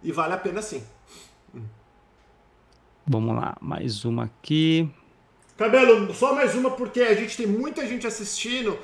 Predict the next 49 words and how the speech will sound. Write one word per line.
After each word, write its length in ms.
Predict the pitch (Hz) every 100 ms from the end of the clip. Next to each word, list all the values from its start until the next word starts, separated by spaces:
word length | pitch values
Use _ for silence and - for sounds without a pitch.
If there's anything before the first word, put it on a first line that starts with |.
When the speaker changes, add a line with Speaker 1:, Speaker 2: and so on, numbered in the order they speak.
| - -
Speaker 1:
e 80 | 202
as 120 | 202
pessoas 340 | 214 220 220
não 180 | 202 247
tão 160 | 269 233
dando 300 | 226 240 233
like, 380 | 208 240 240
então 160 | 233 226
a 20 |
gente 80 | 214
vai 100 | 233
fazer 200 | 220 202
mais 200 | 208 233
essa 120 | 233
pergunta 340 | 226 208 240 240
e 40 |
vamos 180 | 226 214
terminar 600 | 226 202 196 202 - -
se 140 | - 214
o 40 |
like 260 | 196 190 196
não 80 |
subir. 420 | 190 208 156 110 - - _ -
Pode 160 | 165
fazer, 200 | 175 151
por 80 | -
favor. 240 | 127 - - - _ _ _ _ _ _ _ _ _ _ _ -
Speaker 2:
Vamos 180 | -
lá. 220 | - - - _ _ _ _ _ - _ _ _ _ _ _ _ _ _ -
Ah, 240 | 127 131 131
canal 320 | 170 151 190
Família 380 | - 185 196 202
Batista. 500 | 175 - 151 127 139
"Paulo, 340 | - 202 185
tenho 180 | 156 190
quatro 320 | 185 220 214
filhos. 460 | - 202 175 139 127
Se 580 | - - - - - 185
acontecer 500 | 185 202 202 196 220
alguma 340 | 202 220 202
coisa, 340 | - 190 175 165
eu 40 |
for 160 | 185 185
deportado, 600 | 180 180 - 160 147 143
meus 280 | 170 143
filhos 280 | - 190 160
vêm 120 | 175
comigo, 560 | 170 160 147 185 196 151
com, 240 | - 165